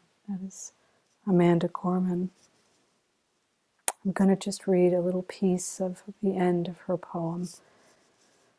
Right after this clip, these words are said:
Um, with all due respect, I will not recite it in the beautiful way she recites her poetry.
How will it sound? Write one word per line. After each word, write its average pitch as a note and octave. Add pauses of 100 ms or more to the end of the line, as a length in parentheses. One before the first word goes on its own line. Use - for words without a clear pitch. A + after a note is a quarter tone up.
(340)
Um, F3 (100)
with -
all G3
due F3+
respect, F3
I F3
will F3+
not F3
recite E3+
it D#3+
in E3
the E3+
beautiful F3+
way E3+
she F#3+ (1500)
recites - (480)
her F#3+
poetry. F#3